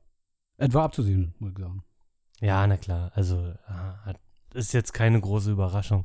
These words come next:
Speaker 1: Ja.
Speaker 2: Gut, dass es jetzt schon Mittwoch ist, das vielleicht maximal, aber
Speaker 1: Naja, mein Gott. Ich
Speaker 2: Wir
Speaker 1: meine, wir überleben das auch. Was
Speaker 2: Ja.
Speaker 1: soll's?
Speaker 2: Wir zeichnen übrigens, äh, jetzt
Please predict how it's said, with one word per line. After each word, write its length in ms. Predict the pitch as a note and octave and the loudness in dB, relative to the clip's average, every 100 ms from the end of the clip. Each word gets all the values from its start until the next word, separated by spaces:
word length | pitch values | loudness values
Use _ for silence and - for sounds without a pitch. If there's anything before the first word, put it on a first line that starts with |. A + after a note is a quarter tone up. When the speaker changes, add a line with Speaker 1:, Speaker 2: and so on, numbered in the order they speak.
| - | 0
Speaker 1:
Ja. 260 | A2 F2 E2 - - - - A#2+ | 0 0 0 -6 -16 -20 -16 -8
Speaker 2:
Gut, 260 | G#2+ B2 - | -2 0 2
dass 160 | A2+ | 0
es 180 | G#2+ G2+ | 0 -6
jetzt 240 | A#2 - - | -4 -4 -4
schon 280 | A#2 G#2+ | 2 2
Mittwoch 400 | A2 - A#2+ G#2+ | 2 -2 -10 -10
ist, 200 | A#2 - | -14 -12
das 220 | A2+ G#2+ - | -10 -12 -14
vielleicht 460 | - G2+ G2+ - | -10 -6 -6 -6
maximal, 520 | G2 - G#2 F#2+ F#2+ | -10 -8 -6 -4 -6
aber 280 | F2 E2+ F2+ _ _ - | -8 -10 -12 _ _ -10
Speaker 1:
Naja, 240 | F2+ E2 E2+ | -6 -4 -4
mein 120 | D#2 | -8
Gott. 300 | D#2 - - - - _ _ - | -8 -12 -14 -14 -20 _ _ -2
Ich 80 | C3 | 6
Speaker 2:
Wir 80 | C3+ | 10
Speaker 1:
meine, 320 | C#3 C#3 A#2+ | 10 8 6
wir 100 | C#3+ | 4
überleben 360 | C#3+ C3+ C#3+ | 6 6 4
das 100 | C3+ | 2
auch. 160 | A2+ - - | 0 -2 -8
Was 120 | G#2 G#2+ | -8 -4
Speaker 2:
Ja. 60 | G2+ | -4
Speaker 1:
soll's? 260 | F#2 - - | -6 -10 -6
Speaker 2:
Wir 100 | A2+ | -4
zeichnen 400 | - B2 C3 B2 | 0 2 2 2
übrigens, 480 | A#2 A#2+ A#2+ A2+ - | 2 2 2 0 -2
äh, 260 | A#2 A2+ | 0 0
jetzt 440 | A2 A2+ G#2+ - | 0 -4 -8 -12